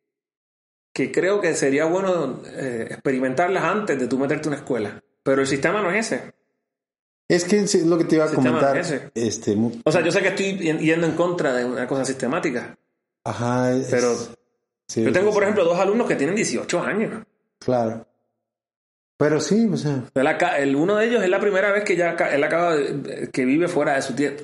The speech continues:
Speaker 1: como a mí me pasó.
Speaker 2: Claro. <laughs> Ya. Y además dices que tú te tardaste ocho años, ¿no? O sea,
Speaker 1: Claro.
Speaker 2: o sea, tomaste tus breaks y, o sea, tenías
Speaker 1: Sí.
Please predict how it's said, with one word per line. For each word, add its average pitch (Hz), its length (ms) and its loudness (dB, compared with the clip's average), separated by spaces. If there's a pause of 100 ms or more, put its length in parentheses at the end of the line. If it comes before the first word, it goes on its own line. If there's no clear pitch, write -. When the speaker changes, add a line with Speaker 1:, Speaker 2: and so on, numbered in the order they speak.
Speaker 1:
como 135 180 2
a - 20 2
mí - 100 0
me 330 100 0
pasó. - 440 -2 (120)
Speaker 2:
Claro. 107 360 -2 (240)
<laughs> - 560 -2 (540)
Ya. 135 300 2 (180)
Y 170 40 4
además 190 360 2
dices 208 220 0
que 175 100 4
tú 170 320 0
te 156 160 2
tardaste 139 480 2
ocho 131 260 0
años, 180 360 2
¿no? 139 80 0
O 151 60 2
sea, 139 200 0 (160)
Speaker 1:
Claro. 143 340 0
Speaker 2:
o 147 60 4
sea, 147 160 0
tomaste 147 400 0
tus - 340 -4
breaks 196 540 2
y, 113 540 2
o - 40 -6
sea, 123 140 -4
tenías 123 380 2
Speaker 1:
Sí. 127 200 -6